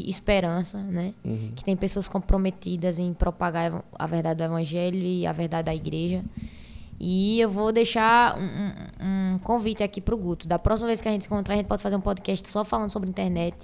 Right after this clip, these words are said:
Speaker 2: Boa, boa.
Speaker 1: Sobre como evangelizar na internet,
Speaker 2: Boa.
Speaker 1: sobre esse rolê da internet, né? Aqui a gente tinha que falar sobre tudo, então, mas em um outro momento que a gente tiver a oportunidade, e, e, né? Vamos ver, né?
Speaker 2: Bora, oxe,
Speaker 1: Quem
Speaker 2: na
Speaker 1: sabe
Speaker 2: hora.
Speaker 1: fora do país, né?
Speaker 2: Ixi,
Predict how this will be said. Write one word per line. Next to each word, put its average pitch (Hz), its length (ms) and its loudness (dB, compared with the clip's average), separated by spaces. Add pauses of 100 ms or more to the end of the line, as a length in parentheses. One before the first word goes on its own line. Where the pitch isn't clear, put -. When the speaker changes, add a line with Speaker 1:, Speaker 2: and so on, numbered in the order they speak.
(160)
Speaker 2:
Boa, 107 260 4
boa. - 140 -6
Speaker 1:
Sobre 202 400 2
como 220 280 4
evangelizar 214 580 4
na 196 80 4
internet, 185 720 0
Speaker 2:
Boa. 208 40 0
Speaker 1:
sobre 196 320 0 (100)
esse 180 220 0
rolê 190 300 2
da 196 100 4
internet, 180 640 0
né? 180 200 0 (440)
Aqui 220 500 -4
a - 80 0
gente 190 200 -2
tinha 202 120 0
que 196 80 -10
falar 190 180 2
sobre 185 240 -2
tudo, 214 300 -2
então, 202 560 2 (320)
mas 185 320 2
em 202 240 0
um 202 100 2
outro 214 240 0
momento 190 560 0
que 185 280 -2
a 175 40 2
gente 180 180 0
tiver 190 100 -2
a - 20 4
oportunidade, 175 640 -2 (160)
e, - 460 -4 (180)
e, - 20 -10
né? - 260 -4 (100)
Vamos 214 260 -4
ver, 185 140 2
né? 185 200 0
Speaker 2:
Bora, 196 380 12
oxe, 294 220 2
Speaker 1:
Quem 269 140 4
Speaker 2:
na - 40 0
Speaker 1:
sabe 254 140 8
Speaker 2:
hora. 262 80 2
Speaker 1:
fora 226 160 8
do 208 80 -2
país, 190 300 4
né? 202 180 2 (260)
Speaker 2:
Ixi, 165 220 4